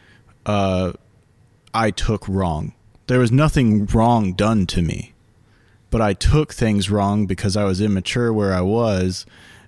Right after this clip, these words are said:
and because of that, it, it really messed up me maturing as fast as I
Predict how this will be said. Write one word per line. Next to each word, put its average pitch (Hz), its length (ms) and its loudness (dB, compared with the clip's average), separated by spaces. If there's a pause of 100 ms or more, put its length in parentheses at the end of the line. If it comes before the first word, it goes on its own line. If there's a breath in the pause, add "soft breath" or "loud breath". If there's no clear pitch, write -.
and 98 400 -2
because 113 500 -2
of 95 240 -4
that, 95 380 -2 (480 soft breath)
it, 104 340 -2
it 92 140 -4
really 117 300 0
messed 95 400 -2
up 101 260 -2
me 98 380 0
maturing 101 600 -2
as 85 120 -4
fast 104 340 -4
as 92 120 -4
I 90 140 -4